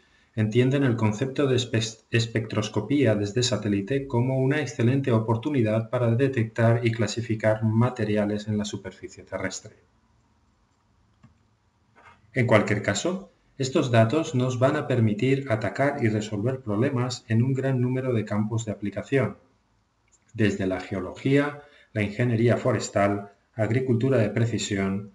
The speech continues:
estimación de parámetros atmosféricos, en defensa y seguridad, en salud pública y también en la toma de decisiones y regulación.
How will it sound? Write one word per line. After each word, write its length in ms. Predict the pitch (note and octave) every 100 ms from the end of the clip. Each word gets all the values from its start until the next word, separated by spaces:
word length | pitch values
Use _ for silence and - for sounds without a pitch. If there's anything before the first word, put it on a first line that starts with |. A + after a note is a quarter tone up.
| _ _
estimación 580 | A#2+ G#2+ B2 G#2+ G#2 C3+
de 120 | D3
parámetros 580 | C#3+ A#2 A#2+ A2+ A2+ G#2+
atmosféricos, 920 | A2+ G#2+ G2+ - A#2 A2 A2+ A2+ A2+ - _
en 160 | A2 G#2
defensa 480 | G2+ - B2+ B2 C3
y 100 | B2
seguridad, 720 | A2+ G2 F#2 F#2+ G#2+ A2+ A2+
en 120 | A2 G#2
salud 420 | G2+ A2+ A#2 -
pública 760 | B2 A2 G#2+ G2 G#2+ G2+ G#2 - _ _
y 120 | B2+ B2+
también 360 | A2 G#2 G2+
en 140 | G2+ G2
la 160 | F2+
toma 260 | F#2+ F#2 F2+
de 140 | F2+
decisiones 840 | E2+ D2+ - - D#2+ D2+ D2+ - - _
y 140 | A2 G#2
regulación. 800 | F#2+ E2+ E2 D#2 - E2 D2+